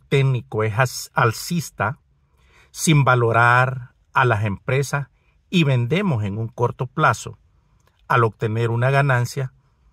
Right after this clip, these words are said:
entonces estamos especulando. En cambio,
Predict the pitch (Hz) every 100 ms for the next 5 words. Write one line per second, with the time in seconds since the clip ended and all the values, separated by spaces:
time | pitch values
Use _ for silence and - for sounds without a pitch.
0 | _ _ _ _ _ 156 123 127 113 123
1 | 110 - 120 113 110 - - - 139 -
2 | - 104 120 113 143 120 73 - _ _
3 | _ _ - _ _ - - _ _ _
4 | _ _ _ _ - 127 - 180 160 87